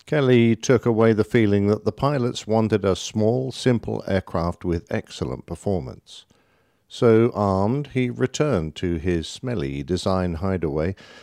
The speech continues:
and set about building a new generation of fighter. His team looked at many possible concepts, but to achieve the desired high performance, they chose a design that would have the best possible capabilities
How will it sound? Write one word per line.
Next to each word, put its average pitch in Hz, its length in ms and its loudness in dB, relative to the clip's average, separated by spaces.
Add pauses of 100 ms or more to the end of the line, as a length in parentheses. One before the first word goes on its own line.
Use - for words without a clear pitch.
(100)
and 120 200 -4
set 127 260 2
about 113 480 0
building 120 480 0
a 92 80 0
new 107 400 -2
generation 104 920 -4
of 80 280 -10
fighter. 82 500 -8 (920)
His 135 200 2
team 180 400 0
looked 135 300 2
at 127 200 0
many 113 340 2
possible 98 460 -2
concepts, 90 720 -6
but 117 340 -6
to 113 160 0
achieve 127 400 0
the 123 100 0
desired 107 480 2
high 98 240 -2
performance, 92 680 -4 (400)
they 127 140 -4
chose 143 400 -2
a 117 40 4
design 98 640 0
that 95 220 -2
would 95 200 -2
have 87 280 -4
the 80 100 -6
best - 440 -8
possible 98 500 -6
capabilities 85 920 -4